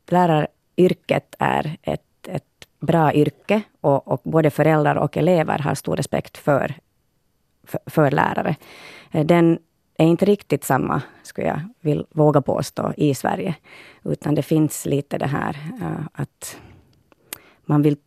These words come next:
tycka och tänka en massa om, om lärarna. Och det får vi ta och försöka på bästa sätt, eh, få dem att,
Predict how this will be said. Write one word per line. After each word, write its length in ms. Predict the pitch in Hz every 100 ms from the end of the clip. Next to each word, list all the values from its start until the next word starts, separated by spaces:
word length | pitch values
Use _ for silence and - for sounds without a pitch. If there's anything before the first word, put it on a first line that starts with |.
| _
tycka 300 | 175 - -
och 80 | 147
tänka 280 | 143 143 143
en 80 |
massa 300 | 151 143 -
om, 280 | - 147 139 139 -
om 140 | 165
lärarna. 460 | 139 - - - 139 - _ _ _ _ - - -
Och 140 | - 147
det 100 | 147
får 180 | - 143
vi 80 |
ta 280 | 131 - - - _ _ _ -
och 160 | 170
försöka 460 | 156 - - - 165 -
på 100 | 160
bästa 300 | 156 143 -
sätt, 280 | - 156 - - _ _ _ _ -
eh, 260 | 165 180 170 _ _ _ _ _
få 200 | - 80
dem 180 | 85 92
att, 280 | 80 - -